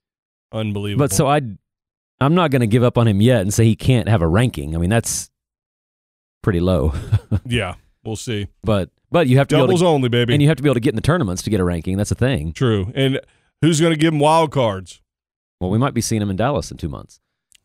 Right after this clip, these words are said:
Speaker 2: At the, <laughs> he might have to get a wild card to get in that. That's, that's horrible.
Speaker 1: Yes, not good.
Speaker 2: Well, and then I also always wondered how this worked. So he's thirty-seven in the world in doubles, which basically means he can get in almost any tournament.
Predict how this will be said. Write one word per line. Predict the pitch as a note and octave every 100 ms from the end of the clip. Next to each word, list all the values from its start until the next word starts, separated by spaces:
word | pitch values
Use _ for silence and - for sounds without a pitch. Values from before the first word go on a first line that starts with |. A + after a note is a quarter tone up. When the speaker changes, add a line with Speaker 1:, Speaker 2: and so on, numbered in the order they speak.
| -
Speaker 2:
At | D#3+ - - G#2+
the, | A2+ D#2 G2+ - C#3 - -
<laughs> | -
he | C#3+
might | C3+
have | C3
to | -
get | A#2+
a |
wild | A#2 A#2+
card | G#2+ F#2
to | E2+
get | F2+
in |
that. | G2+ - - _ _ _ _ _ _ _ _ _ _ _ _ _ _ -
That's, | F2+ -
that's | F#2 F2+
horrible. | D#2+ D2+ B1+ D2 C2+ _ _ -
Speaker 1:
Yes, | G2+ F#2 F2+ - - -
not | A2+ B2+ D3
good. | C#3+ C3+ A#2 G#2
Speaker 2:
Well, | C3
and | C#3
then | F3 D#3+
I | -
also | B2 D3+ C3
always | B2 D3
wondered | C#3 A#2+
how | A#2+
this | G2+
worked. | G#2 B2 F#2 - - _ _ _ _ _ _ -
So | B2+
he's | A#2+ -
thirty-seven | D3+ D#3 - C3+
in |
the | B2
world | B2 A2+
in |
doubles, | G#2+ A#2 F2+ F#2
which | F#2+
basically | A#2 A#2 A2
means | G#2+
he | A2
can | G2+
get | A2
in | G#2+
almost | G2+ G2+ A2+
any | G#2+
tournament. | A2 A#2 F#2 F2 -